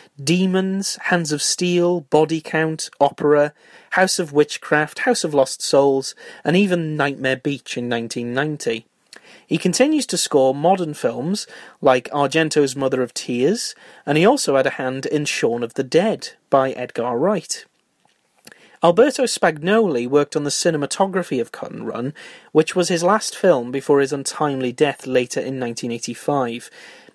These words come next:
and he'd worked on multiple other pictures like The Red Queen Kills Seven Times,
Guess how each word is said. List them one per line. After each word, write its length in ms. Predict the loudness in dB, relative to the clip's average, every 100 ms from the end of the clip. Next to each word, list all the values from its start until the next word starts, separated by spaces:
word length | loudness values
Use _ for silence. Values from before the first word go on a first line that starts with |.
| -4
and 120 | 0
he'd 160 | 2 4
worked 240 | 4 4
on 100 | 2
multiple 440 | 0 -2 -2 -2 2
other 200 | 2 2
pictures 500 | 0 -10 -4 -4 0
like 220 | 0 0
The 100 | -2
Red 320 | 2 0 0
Queen 360 | -6 -4 -2 -4
Kills 300 | 0 0 -2
Seven 360 | -2 -2 -4
Times, 640 | -8 -4 -2 -2 -4 -6 -12